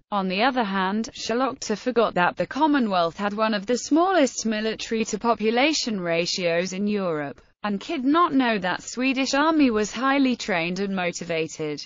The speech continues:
Sweden was able to draft a large army much more quickly than the Commonwealth, due to its centralized government and obligatory draft of free peasants.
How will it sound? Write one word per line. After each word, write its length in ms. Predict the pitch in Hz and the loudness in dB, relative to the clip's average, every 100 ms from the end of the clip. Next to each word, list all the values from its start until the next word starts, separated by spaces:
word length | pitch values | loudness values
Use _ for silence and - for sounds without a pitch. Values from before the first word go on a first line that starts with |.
| - _ | -16 _
Sweden 640 | - - 320 240 196 202 | -12 -4 0 0 0 -2
was 180 | 202 233 | 0 2
able 360 | 254 220 202 | 2 2 -2
to 140 | 190 196 | -4 -4
draft 460 | 185 170 160 - | 0 2 2 -2
a 80 | 208 | -4
large 420 | 226 175 170 180 | 0 2 2 2
army 360 | 277 302 330 277 | 2 4 4 4
much 320 | 240 294 - | 6 4 4
more 200 | 262 269 | 4 4
quickly 640 | 254 311 - 202 190 190 214 | 2 -4 -4 -2 0 0 0
than 180 | 208 | 0
the 120 | 226 240 | 2 0
Commonwealth, 1040 | 294 311 254 196 175 151 151 156 _ _ _ | 2 4 4 4 0 -2 -4 -10 _ _ _
due 240 | - 294 | 2 2
to 160 | 269 269 | 2 0
its 180 | 277 - | -2 -2
centralized 880 | - 226 220 - 226 196 190 185 - | -2 0 0 0 4 4 4 2 2
government 640 | 262 233 202 170 160 - | 2 2 -2 -2 -4 -4
and 160 | 214 220 | 0 2
obligatory 640 | 247 339 269 190 - 180 | 2 2 0 -2 -4 -6
draft 480 | 180 175 160 - 202 | 0 2 2 0 -6
of 100 | - | -4
free 320 | - 320 302 | -2 2 2
peasants. 800 | 254 247 185 160 147 - - | 0 -2 -2 -4 -4 -10 -20